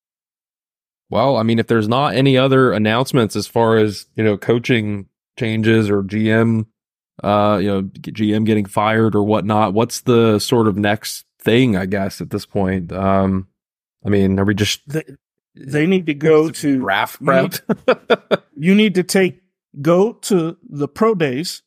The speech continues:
Speaker 2: right? Don't even go to a pro day where there's a lot of skill position. Like, I'm gonna be honest, F S U fan here, do not go to Florida State's pro day. The O-line, no, no, no, no, we don't want, no,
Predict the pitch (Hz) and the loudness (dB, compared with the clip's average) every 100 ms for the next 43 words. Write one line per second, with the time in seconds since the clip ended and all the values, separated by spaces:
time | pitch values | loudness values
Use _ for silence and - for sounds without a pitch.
0 | - 127 139 _ _ _ _ _ - 208 | -12 -8 -8 _ _ _ _ _ 0 0
1 | 294 311 302 240 196 240 240 240 190 - | 2 2 2 0 2 0 0 0 0 0
2 | 202 185 156 156 147 147 _ _ 139 151 | 0 2 4 2 2 -4 _ _ -2 2
3 | 156 165 156 151 147 156 131 - 180 165 | 4 4 4 2 2 0 -2 -6 -2 -2
4 | - 127 113 - - _ _ _ _ - | -2 -4 -6 -12 -20 _ _ _ _ -6
5 | 135 139 127 - 147 156 170 160 131 - | -2 -2 -4 -4 -2 2 4 2 0 -6
6 | - _ _ _ _ _ _ _ _ _ | -18 _ _ _ _ _ _ _ _ _
7 | - 156 165 175 - 190 196 196 196 202 | -6 -4 0 0 2 0 2 2 4 4
8 | 202 190 _ _ _ - 123 139 160 175 | 2 -2 _ _ _ -16 -6 -2 0 0
9 | 156 170 - 170 160 - 170 160 - 175 | 2 2 2 0 0 -2 -6 -6 -2 0
10 | 151 123 - _ _ - 143 147 156 151 | 2 -2 -6 _ _ -8 -2 2 4 4
11 | 151 156 151 147 143 131 147 151 151 151 | 2 2 2 2 2 0 0 0 0 -2
12 | 143 131 | -2 -2